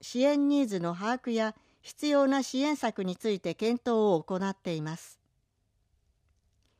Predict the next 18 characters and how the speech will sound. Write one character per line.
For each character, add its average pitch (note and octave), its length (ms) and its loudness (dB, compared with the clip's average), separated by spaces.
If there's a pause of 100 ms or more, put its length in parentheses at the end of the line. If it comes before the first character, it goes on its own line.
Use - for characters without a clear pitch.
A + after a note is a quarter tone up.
医 G3+ 100 -4
療 C#4+ 240 4
的 C#4 340 -2
ケ B3+ 240 2
ア C#4+ 80 2
児 A#3 180 -4
等 B3+ 280 2
へ G#3 80 0
の F3 140 -2
支 A#3+ 220 -2
援 G3+ 200 0
で E3 120 -4
は、 D3+ 220 -8 (440)
病 C4+ 280 4
院 C4+ 180 4
や A#3 340 0
保 C4 180 2
育、 E3+ 380 -4